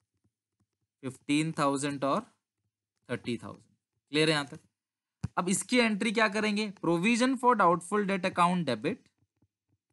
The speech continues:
provision for doubtful debt account debit, to revaluation, to revaluation account टू डबल फ़ाइव ज़ीरो,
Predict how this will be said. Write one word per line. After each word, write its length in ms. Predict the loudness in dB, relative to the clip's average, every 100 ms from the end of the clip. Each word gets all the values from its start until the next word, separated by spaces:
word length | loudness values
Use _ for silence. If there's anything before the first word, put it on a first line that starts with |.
| _ _ _ _ _ _ _ _ _ _ _ _ _ _ _ -6
provision 640 | -2 2 2 2 0 -2
for 440 | -2 0 0 0 -4 -18 _ _ _ _ -4
doubtful 540 | -2 -2 -4 -2 -2 -2 -2
debt 240 | 0 0
account 460 | -2 -2 -2 -4 -6
debit, 400 | -4 -4 -6 -8 _ _ _ -20 -20 _ _ _ _ _
to 80 | 4 6
revaluation, 720 | 6 6 4 2 -4 -8 -12 -20 _ _ _ _ _ _ _ _ _ -20 _ _ _ _ _ _ _ _ _ _ _ _ _ _ _ _ _ _ _ _ _ _ -4
to 180 | 2 4
revaluation 560 | 4 4 2 0 -2
account 360 | -4 -4 -4 -6 -10 _ _ _ _ _ _ _ _ -2
टू 140 | 2
डबल 300 | 4 2 0
फ़ाइव 260 | 0 -2 0
ज़ीरो, 300 | 0 2